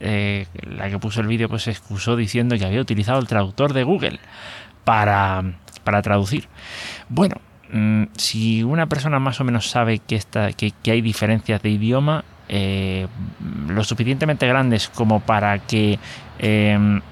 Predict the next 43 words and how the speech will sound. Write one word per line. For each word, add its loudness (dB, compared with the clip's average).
se 0
generen 4
conflictos. 0
Yo 2
sí 2
que 0
sabía 2
que -2
estas -4
cosas 0
ocurrían, 0
lo 2
que 0
pasa 2
es -8
que 0
nunca 2
había 2
visto 0
un 0
conflicto, -2
digamos, -2
en 0
la 0
práctica, 0
¿no? 0
Eh, -2
decir, -2
eh, 0
"Oye, -4
alguien 0
saltar 0
ahí", 0
como 0
decir, -2
"Esto -2
no -2
se -4
dice -2
así, -2
se 0
dice -4
asá". -2